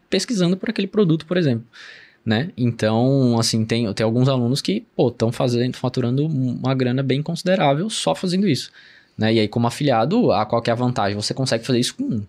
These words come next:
vinte produtos ao mesmo tempo, trinta produtos ao mesmo tempo, né? Então, assim, é, foi um pouquinho disso que eu fiz lá no meu começo. Só que eu fazia sem saber direito, assim, né, tão bem como fazer.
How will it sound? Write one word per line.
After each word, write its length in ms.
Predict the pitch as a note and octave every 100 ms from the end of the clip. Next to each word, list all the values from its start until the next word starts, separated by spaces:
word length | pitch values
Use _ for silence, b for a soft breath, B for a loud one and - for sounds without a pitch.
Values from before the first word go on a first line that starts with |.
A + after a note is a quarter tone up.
| G#2
vinte 360 | G#2+ C3+ C3
produtos 340 | - G#2+ G#2+ G#2+
ao 60 |
mesmo 180 | G2+ G2+
tempo, 240 | - G#2 -
trinta 300 | - B2+ C3
produtos 320 | A2 A2 G2+ G2+
ao 80 |
mesmo 180 | G2 G2
tempo, 220 | G2 F#2 -
né? 200 | G#2 G#2+ - B B B -
Então, 640 | G2+ G2 G2+ G2+ A#2 B2
assim, 540 | B2 - G#2 F#2+ D#2 -
é, 500 | G2+ G2+ G2 F#2+ -
foi 120 | -
um 80 | D#3
pouquinho 300 | E3+ - C4
disso 240 | F#3 G#3+
que 80 | -
eu 60 | A#3
fiz 480 | A3+ G3 A#3+ - -
lá 260 | D#3+ F3
no 100 | D4+
meu 140 | D4+ C#4+
começo. 420 | A3+ D3 - - B B B -
Só 100 | A#2
que 80 |
eu 60 | D3
fazia 340 | - E3 D#3+ F#3+
sem 240 | - G3+
saber 280 | A3 G#3 F#3
direito, 480 | G3 F#3 D#3+ F#3 -
assim, 200 | G#2+ A#2
né, 340 | A2 A#2+ A2 -
tão 220 | C#3 C#3
bem 260 | C3 B2 D#3+
como 360 | E3 D3+ C#3+ D#3
fazer. 400 | F3+ E3 B2